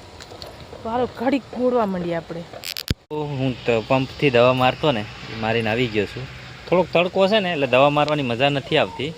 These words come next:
Speaker 2: કેમ કે તરત સુકાઈ જાય દવા. પણ એમાં ઓલી બા-, પેલી બાજુ છે ને,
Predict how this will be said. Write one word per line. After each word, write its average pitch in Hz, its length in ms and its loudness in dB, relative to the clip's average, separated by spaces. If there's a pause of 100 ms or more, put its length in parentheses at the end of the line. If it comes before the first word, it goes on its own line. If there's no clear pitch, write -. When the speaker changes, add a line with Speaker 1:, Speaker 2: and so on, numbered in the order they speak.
(440)
Speaker 2:
કેમ 139 120 -6
કે 147 160 0
તરત 151 260 4
સુકાઈ 120 340 2
જાય 98 220 0
દવા. 113 200 -2 (360)
પણ 120 200 2 (280)
એમાં 131 320 2
ઓલી 131 200 4
બા-, 127 180 6
પેલી 135 240 2
બાજુ 139 220 6
છે 160 140 2
ને, 107 120 0